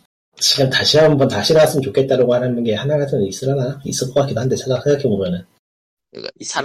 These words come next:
Speaker 2: 사람들이 이야기하는 것들은 다시 곱씹어보면은 정말 추억 보정이구나 싶은 게 많긴 하죠.
Speaker 1: 정말 지금에도 괜찮은 게임은 어쩐지 저녁 있고요.
Speaker 2: 아. <laughs>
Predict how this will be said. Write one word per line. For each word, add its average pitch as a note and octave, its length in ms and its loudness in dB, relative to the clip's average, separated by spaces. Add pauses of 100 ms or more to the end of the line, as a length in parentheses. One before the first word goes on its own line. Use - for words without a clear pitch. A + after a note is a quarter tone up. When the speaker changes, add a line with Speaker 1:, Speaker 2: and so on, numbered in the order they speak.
Speaker 2:
사람들이 C#3 300 -2
이야기하는 A#2+ 760 -2
것들은 A#2 500 -6
다시 A2+ 340 -8
곱씹어보면은 A2+ 840 -6
정말 A2 300 -8
추억 D3 320 -6
보정이구나 A2+ 560 -8
싶은 - 300 -12
게 A2 120 -8
많긴 G2+ 380 -14
하죠. G#2 320 -14 (400)
Speaker 1:
정말 F3+ 360 6
지금에도 F3+ 400 6
괜찮은 C3+ 320 6
게임은 B2 280 4
어쩐지 C#3+ 320 4
저녁 G#2 240 4
있고요. E2+ 460 -6 (560)
Speaker 2:
아. G2 100 -8 (260)
<laughs> - 1080 -10